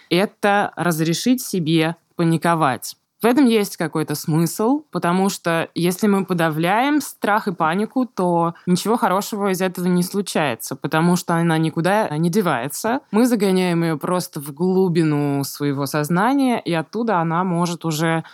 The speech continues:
как-то нами управлять, и, а мы точно теряем над ней контроль. Здесь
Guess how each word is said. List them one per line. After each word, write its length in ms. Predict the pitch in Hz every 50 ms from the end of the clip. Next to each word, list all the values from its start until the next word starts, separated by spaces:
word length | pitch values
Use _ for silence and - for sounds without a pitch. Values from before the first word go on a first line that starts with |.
| - -
как-то 280 | - - 185 180 - 196
нами 300 | 175 175 180 180 185 180
управлять, 680 | 170 156 - 170 165 156 165 165 185 214 262 269 - - - -
и, 220 | - 104 113 - -
а 100 | 175 170
мы 140 | 160 185 214
точно 380 | - 208 214 220 - - 214
теряем 380 | - - 190 175 165 175 180 175
над 120 | 165 151
ней 160 | 170 170 165
контроль. 540 | - - 165 160 156 - 165 160 131 113 - - _ _ _
Здесь 600 | - 139 139 147 147 180 185 247 247 - - -